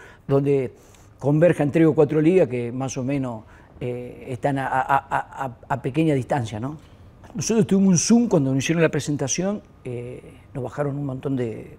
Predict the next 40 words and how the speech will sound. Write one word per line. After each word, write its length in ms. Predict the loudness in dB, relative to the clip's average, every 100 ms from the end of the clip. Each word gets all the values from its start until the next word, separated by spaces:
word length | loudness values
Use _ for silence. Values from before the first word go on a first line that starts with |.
| -8
de 120 | -6
detalles, 500 | -4 -2 -2 0 -4 -4
cómo, 360 | -6 -6 -8 -12
cómo, 300 | -10 -10 -10
cómo 220 | -10 -10
tratar, 560 | -8 -8 -2 0 -2 -6 -12
eh, 220 | -14 -12
cómo 200 | -8 -4
vender 280 | -4 -4 -4
el 60 | -4
producto 420 | -4 -6 -4 -6
River, 460 | -4 -2 -2 -4
cómo, 480 | -6 -6 -6 -10 -12 -18 -20 -20 -10
un 100 | -2
montón 300 | 0 2 2
de 80 | 0
cosas 340 | 2 0 0
que, 340 | -10 -12 -14 -14
que 80 | -2
hacen 300 | -2 0 -6
a, 300 | -8 -12 -14
a 120 | -16 -12
que, 260 | -10 -10 -12 -20 -20 -16 -2
a 80 |
la 140 | 0 0
presencia 480 | -2 -2 -2 0 0
nuestra, 480 | 2 2 0 -2
cómo 180 | -6 -6
estar 180 | -4 -2
vestido, 920 | -2 -2 0 2 2 0 -2 -4 -10 -16 -16
eh, 220 | -14 -14 -16
estar 240 | -8 -6
siempre 280 | -4 -4 -4
vestido 260 | -6 -6
de 120 | -4 -2
River 340 | 0 2 2
cuando 220 | -2 -6
vayamos 400 | -4 -4 -4 -4
a 100 | -8
probar, 640 | -8 -6 0 2 2 0